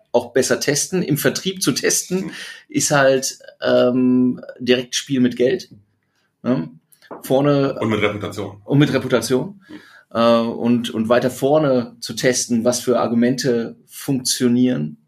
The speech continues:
Speaker 1: äh, oder welche Trigger die, die entsprechenden, ähm, potenziellen Kunden ansprechen,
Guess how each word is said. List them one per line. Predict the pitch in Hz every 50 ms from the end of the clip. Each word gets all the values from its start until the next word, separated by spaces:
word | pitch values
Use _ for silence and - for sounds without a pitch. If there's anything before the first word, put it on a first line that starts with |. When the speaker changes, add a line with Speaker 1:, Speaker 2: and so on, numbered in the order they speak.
| _ -
Speaker 1:
äh, | - 117
oder | 117 113 104 90 - 101 107 101 98
welche | 104 113 110 - 123
Trigger | - - - 143 - 131 123 123 120
die, | 117 117 113 113 110 110
die | 113 113
entsprechenden, | 107 113 110 - 123 113 - 120 113 110 110 110 - -
ähm, | 107 110 110 107 107 107 104 - -
potenziellen | - 113 120 117 113 - 117 110 110
Kunden | 110 120 113 -
ansprechen, | - 110 110 - - 117 113 127 123 120 120